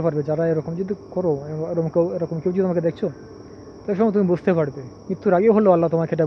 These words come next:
বুঝিয়ে দিবেন, তুমি এটা ভুল করেছিলে না ঠিক করেছিলে। তো এখনো সময় আছে বন্ধু নিজেকে শুধরানোর, সময় থাকতে শুধরে যাও, আর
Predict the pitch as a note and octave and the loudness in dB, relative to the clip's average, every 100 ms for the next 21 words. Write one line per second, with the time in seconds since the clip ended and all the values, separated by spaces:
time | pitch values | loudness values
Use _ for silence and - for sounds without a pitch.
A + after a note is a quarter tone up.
0 | D3+ D3+ D3+ C#3 B2 - - - - - | 0 0 -2 -4 -8 -14 -18 -20 -20 -20
1 | - - - - - E3 D#3 D#3 D#3 D#3+ | -20 -20 -20 -12 -6 -4 -2 -2 -2 0
2 | F3+ F3 G3+ E3 D3 D3+ - C#3 C3 C#3 | 0 2 2 0 0 -4 -6 -6 -8 -14
3 | - - - - - - - - - - | -16 -20 -20 -20 -20 -20 -20 -20 -20 -20
4 | - - - - D3+ F3+ F#3 F3 F3 E3 | -20 -20 -16 -6 -4 -2 0 2 2 2
5 | F#3 E3+ G3 A3+ E3+ D#3+ D#3+ D#3+ D#3 F#3 | 0 0 0 0 0 0 0 0 0 0
6 | B3+ - - - - - - - D#3+ D#3 | -4 -10 -20 -20 -20 -20 -8 -2 0 0
7 | D#3+ - F3 - D#3 D#3+ E3+ G3 A#3+ - | -2 0 -2 -2 -4 -2 0 0 -2 -10
8 | - - - - - - - - - - | -20 -20 -20 -20 -20 -20 -20 -20 -20 -20
9 | - - F3 D#3+ | -20 -8 -4 0